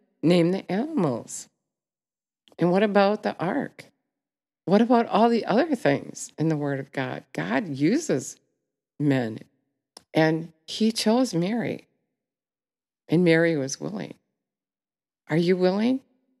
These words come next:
He chose you. You are talented, you are gifted, you are empowered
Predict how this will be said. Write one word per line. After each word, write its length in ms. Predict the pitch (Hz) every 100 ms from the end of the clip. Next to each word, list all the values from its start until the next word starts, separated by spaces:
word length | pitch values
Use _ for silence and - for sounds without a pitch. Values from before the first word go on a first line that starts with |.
| _ _ _
He 140 | -
chose 440 | 214 - 247 294 -
you. 120 | - - _ _ _ _ _ _ _ _ -
You 180 | 175 233
are 120 | 262
talented, 600 | 233 160 175 208 - 185
you 120 | 156
are 120 | 147
gifted, 600 | 139 156 185 - 190 196
you 140 | 156 127
are 180 | 131 127
empowered 880 | - - - - 170 196 208 208